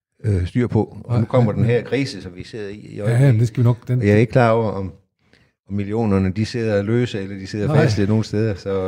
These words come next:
Speaker 1: og det skal jo, det skal der til for, at jeg kan få, øh, få det til at
Speaker 2: Tænk
Speaker 1: hænge sammen.
Speaker 2: sammen, ja. Men, men, men du har lyst til at flytte til København i hvert fald, sådan kan vi godt konstatere det.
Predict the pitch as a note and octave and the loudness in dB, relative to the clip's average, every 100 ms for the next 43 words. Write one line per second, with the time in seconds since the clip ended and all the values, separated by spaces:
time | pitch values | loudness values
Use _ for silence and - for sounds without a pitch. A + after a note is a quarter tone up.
0 | F#2 - F#2 F2+ B2 D3 A#2+ B2+ - A2 | -4 -6 -8 -6 -2 -2 -4 -8 -6 -4
1 | F#2+ F#2+ D3 C3+ G2+ G2 F#2+ F#2 F#2 F#2 | -6 -6 -6 -4 -4 -6 -12 -16 -16 -16
2 | F2 F2 _ - - _ - G#2+ C#3 A#2+ | -16 -16 _ -20 -20 _ -10 -2 2 2
3 | G2+ A#2 A2 F#2 B2 B2 _ _ _ - | 2 2 0 0 0 -2 _ _ _ -2
4 | A#2+ A#2 A#2+ A#2 A#2 A#2+ D3 E3+ E3 B2+ | 0 2 2 2 2 4 4 4 4 2
5 | G2+ - A#2 - - F#2+ G#2 F2+ F2+ G#2 | 2 0 -4 -2 -2 2 2 0 -2 -2
6 | F#2+ B2+ A2+ G#2+ G#2+ G#2 G#2 G2 F#2 G2+ | 0 0 2 2 0 2 0 0 0 0
7 | F2 | 0